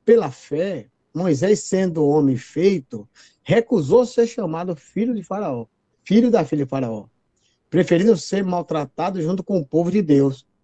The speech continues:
usufruir prazeres transitórios do pecado. Ou seja, aqui tem três atitudes interessantes.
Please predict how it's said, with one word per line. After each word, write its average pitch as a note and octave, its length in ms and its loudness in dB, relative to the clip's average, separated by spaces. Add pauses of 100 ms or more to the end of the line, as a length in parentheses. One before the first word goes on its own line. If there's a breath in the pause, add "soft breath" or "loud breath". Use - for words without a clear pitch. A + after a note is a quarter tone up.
(920)
usufruir D3+ 1040 4 (520)
prazeres D#3+ 920 2 (520)
transitórios E3+ 640 -4
do D#3 100 -4
pecado. G#2 480 -6 (880)
Ou D#3 120 2
seja, B2 420 0 (960)
aqui C#3+ 340 -2
tem G3+ 220 4
três F3+ 200 -2
atitudes F#3+ 380 0
interessantes. E3 580 -4